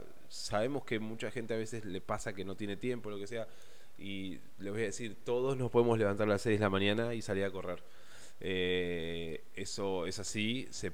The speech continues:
o sea, no es que hay un gimnasio que tiene que abrir para que yo corra, ni nada por el estilo, es yo tener ganas.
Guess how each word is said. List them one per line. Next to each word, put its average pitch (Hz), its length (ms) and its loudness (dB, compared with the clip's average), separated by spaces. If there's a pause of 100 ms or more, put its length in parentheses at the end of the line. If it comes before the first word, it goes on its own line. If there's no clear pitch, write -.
(220)
o 92 100 -6
sea, 95 160 -2
no 95 260 0
es 104 300 0
que 95 160 -2
hay 87 400 -2
un 95 80 -4
gimnasio 95 540 -4
que 87 100 -2
tiene 92 180 -4
que 87 100 -2
abrir 95 280 -2
para 80 180 -4
que 85 100 -6
yo 95 160 -8
corra, 120 460 -2
ni 90 120 -8
nada 98 260 -4
por 95 140 -2
el 92 80 0
estilo, 117 440 0
es 95 320 -4
yo 101 160 -2
tener 98 240 -2
ganas. 90 400 -2